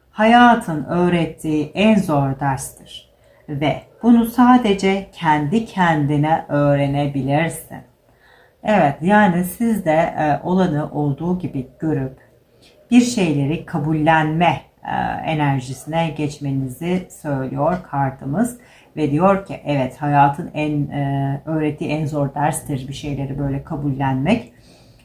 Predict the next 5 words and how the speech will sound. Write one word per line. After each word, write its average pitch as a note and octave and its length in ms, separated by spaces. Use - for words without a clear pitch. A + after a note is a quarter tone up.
Fakat F#3 540
bunu E3+ 180
sadece D#3+ 600
kendi D3+ 380
kendine C#3+ 680